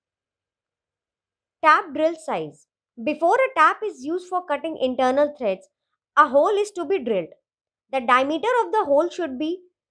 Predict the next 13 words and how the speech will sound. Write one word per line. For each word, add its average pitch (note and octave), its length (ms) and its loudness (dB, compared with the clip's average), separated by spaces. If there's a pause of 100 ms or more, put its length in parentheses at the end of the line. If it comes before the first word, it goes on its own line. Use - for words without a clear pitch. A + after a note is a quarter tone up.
(140)
such D4 360 0
that B3+ 320 2 (280)
it D4+ 180 -10
should A#4 260 -2 (180)
have C#4 260 0
sufficient E4+ 580 -4
material D4 520 -4
in C#4+ 140 -2
the C4 100 -4
hole A3+ 360 0 (280)
for D4+ 160 0
the E4 180 -4 (100)
tap A3+ 300 2